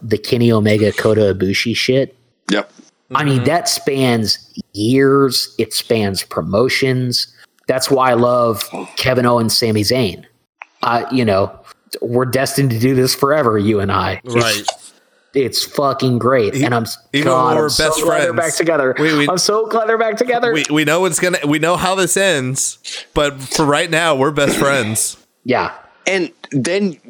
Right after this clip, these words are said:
Speaker 2: you have the opportunity to start anew, which
Speaker 1: Yep.
Speaker 2: is why when the Shield got put back together, one of the first things I thought about was, okay,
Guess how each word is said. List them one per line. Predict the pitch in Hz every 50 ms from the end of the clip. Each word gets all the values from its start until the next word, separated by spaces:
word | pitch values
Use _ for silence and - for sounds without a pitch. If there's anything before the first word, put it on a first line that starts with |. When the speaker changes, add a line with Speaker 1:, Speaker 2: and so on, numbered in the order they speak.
| 123 117
Speaker 2:
you | 131 160 156 135
have | 135 156 180 170 -
the | 170 143 110
opportunity | 120 135 139 - - 135 - - - 143 143 139 135 120 110 98 82 95 95 87 82 - _ _ _ _ _ _
to | - 117 110
start | - - - - - 143 139 139 -
anew, | 107 104 104 107 107 98 - - - _ _ _ _ _
which | - 131 - -
Speaker 1:
Yep. | -
Speaker 2:
is | - -
why | 123 127 135 - - - -
when | - - 135 143 139 127
the | 110
Shield | - - - - 170 190 196 196 175 - _ _ _ _ - -
got | 139 127 120 110 - -
put | - 156 117 - _
back | 135 120 117 104 -
together, | - 98 92 95 80 67 67 - - _ _ _ _ _ - - -
one | - 104 127 151
of | 180 175
the | 156 - - - _ _
first | - 160 175 175 - - -
things | 160 151 143 131 - -
I | - 90 104 113 113
thought | - - - - 107 101 92
about | 78 - - - - - - _ _ _ _ _ _ - _ _ -
was, | 98 110 107 98 95 95 95 - - - - - - - - _ _ -
okay, | 110 - - - -